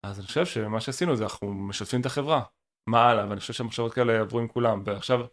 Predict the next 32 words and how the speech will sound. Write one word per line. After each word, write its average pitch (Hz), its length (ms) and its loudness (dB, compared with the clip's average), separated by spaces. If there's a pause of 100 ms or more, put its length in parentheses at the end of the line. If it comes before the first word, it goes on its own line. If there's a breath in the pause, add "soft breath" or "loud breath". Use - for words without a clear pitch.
(580)
ממה 113 180 4
שאני 165 180 2
מרגיש, 131 380 2
ואני 110 120 -2
קולט 113 200 0
מהאנשים, 120 440 0
וההוואי 104 400 0
בכללי 120 300 2
בחברה, 131 420 4
תחושת 127 460 0
המשמעות, 113 720 0 (460)
היעד, 117 520 6
האמביציה, 110 840 2
ההבנה 107 500 6
לאן 120 180 6
אפשר 123 300 4
לצמוח, 123 580 2
חזרה, 131 460 4 (720)
היא 127 80 -2
שונה 113 340 4
ממה 135 220 6
שהייתה, 151 380 2
פתאום 123 360 2
יש - 320 -4
יעד 120 220 6
חדש, 117 560 0 (540)
יש 113 140 -6
אמביציה 117 300 0
חדשה, 135 280 0
תחושת 113 260 -4
משמעות 113 320 -4
חדשה 160 480 0